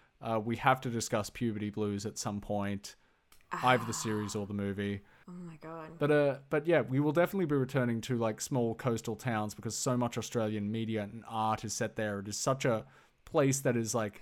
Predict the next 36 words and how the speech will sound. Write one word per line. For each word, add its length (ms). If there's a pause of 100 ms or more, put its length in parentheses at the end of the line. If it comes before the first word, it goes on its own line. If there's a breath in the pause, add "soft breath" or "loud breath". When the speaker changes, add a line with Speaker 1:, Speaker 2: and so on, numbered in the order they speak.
(120)
Speaker 2:
<laughs> 640
Speaker 1:
idolized 1080 (200)
within 300
Australian 560
culture. 560
It's 180
a 60
real 580
aspirational 800
thing. 400 (340 soft breath)
But 120
I 60
think 280
if 120
you 200
spend 400
too 420 (240)
long 540
there, 180
particularly 440
in 60
a 100 (180)
really 340
touristy 480
town 280
like 180
Byron, 340
you 80
just 240
find 300
it, 160 (460 soft breath)
they're 100
just 280
ultimately 500
very 460
boring. 540